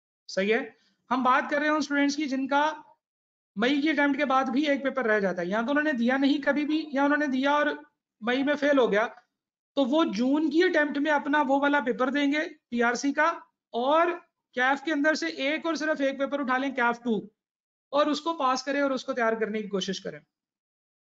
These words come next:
अगर आप एक ऐसे student हैं जिनका एक paper रह गया है और वो paper कोई और है, आईटीए नहीं है, तो फिर आप CAF one का paper उठा लें अभी से साथ में, तो आपके पास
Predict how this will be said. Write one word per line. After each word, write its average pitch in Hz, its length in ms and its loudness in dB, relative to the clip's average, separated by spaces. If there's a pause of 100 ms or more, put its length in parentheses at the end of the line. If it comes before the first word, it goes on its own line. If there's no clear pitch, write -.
(880)
अगर 359 260 2
आप 302 260 2
एक 320 140 -2
ऐसे 285 220 0
student 294 320 -2
हैं 311 100 2
जिनका 294 240 -2 (120)
एक 294 260 -4
paper 311 280 -2
रह 262 220 2
गया 285 240 0
है 247 200 0
और 285 200 2
वो 311 160 0
paper 285 340 0
कोई 320 240 0
और 311 300 4
है, 269 200 0
आईटीए 302 420 0
नहीं 262 320 0
है, 247 120 0 (340)
तो 269 80 0 (140)
फिर 339 180 2
आप 254 500 0 (720)
CAF 254 380 0
one 277 320 0
का 302 80 -2
paper 262 280 0
उठा 226 220 -2
लें 254 160 -2
अभी 247 220 0
से 262 160 0
साथ 214 320 0
में, 233 280 -2 (1120)
तो - 60 0
आपके 254 280 2
पास 285 300 4